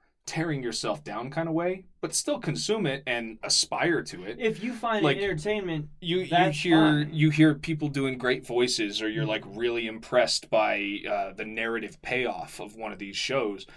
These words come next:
Speaker 1: You should, you should absolutely aspire to that level of, uh, you know, <sighs> depth
Speaker 2: There's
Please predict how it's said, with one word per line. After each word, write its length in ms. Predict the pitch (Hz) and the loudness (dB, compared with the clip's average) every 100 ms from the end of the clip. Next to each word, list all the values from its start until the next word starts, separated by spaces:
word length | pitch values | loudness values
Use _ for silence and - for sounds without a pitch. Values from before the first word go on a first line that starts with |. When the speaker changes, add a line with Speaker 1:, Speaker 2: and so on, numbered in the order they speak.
| - - - | -20 -20 -8
Speaker 1:
You 240 | 120 214 | -4 -2
should, 480 | 214 - 175 147 - - _ _ _ _ _ _ _ _ _ _ | -2 2 2 0 -6 -20 _ _ _ _ _ _ _ _ _ _
you 180 | 123 180 | -2 -2
should 260 | - 123 - | 2 0 0
absolutely 960 | 196 202 - - 113 135 175 - 110 104 | 0 2 0 -2 0 0 0 -2 -6 -2
aspire 560 | - - 139 135 107 | 2 2 4 4 2
to 120 | 107 | -2
that 200 | 110 113 | -4 -4
level 420 | 107 110 104 95 - | -2 -4 -6 -8 -8
of, 580 | 98 92 92 - - - _ _ _ - | -8 -10 -12 -16 -18 -20 _ _ _ -6
uh, 280 | 104 87 92 | -4 -4 -8
you 120 | 104 | -12
know, 160 | 101 - - _ _ _ _ _ _ _ _ | -14 -16 -20 _ _ _ _ _ _ _ _
<sighs> 240 | - - - - - - - - - - - - - | -16 -8 -6 -6 -8 -10 -12 -14 -14 -14 -16 -16 -14
depth 500 | - 120 156 - - - | -2 0 0 -4 -10 -2
Speaker 2:
There's 240 | 143 233 | 2 2